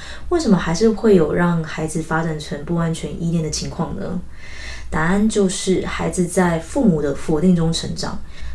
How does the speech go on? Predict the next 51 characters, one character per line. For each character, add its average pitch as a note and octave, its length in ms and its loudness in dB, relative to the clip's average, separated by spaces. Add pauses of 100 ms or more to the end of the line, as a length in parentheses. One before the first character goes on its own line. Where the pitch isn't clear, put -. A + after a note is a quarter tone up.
这 - 100 -4
些 C#4+ 220 2
人 G3+ 220 8
无 F#3+ 240 4
论 A3 160 6
自 G#3+ 120 2
己 F#3 160 4
的 E3 120 2
表 D#3 180 0
现 F3+ 180 4
多 E3 140 2
么 E3 100 4
优 D#3+ 240 4
异， D#3+ 300 2
还 E3+ 140 -2
是 F#3 180 4
容 D#3+ 160 2
易 E3 100 2
对 E3 200 0
自 E3+ 140 -2
己 - 280 -4
产 D#3 200 -4
生 D#3+ 480 -2
否 D#3 200 -2
定 E3+ 160 2
的 D#3 80 0
情 - 260 0
绪。 - 240 0 (140)
因 C#4+ 120 2
为 D4+ 60 0
我 C4+ 80 2
们 G#3+ 80 4
的 E3 140 2
自 G3+ 240 0
信 G3 200 0
是 F#3 220 0
从 F3+ 240 -4
小 E3+ 220 -4
在 E3+ 340 -2
成 F3 160 -6
长 E3 200 -4
环 D#3+ 200 -4
境 F3+ 160 0
中 F3 180 -2
慢 F3 160 -2
慢 F3 140 -2
形 - 180 -4
塑 - 160 -2
出 F3 200 -4
来 D#3 200 -2
的 - 160 -2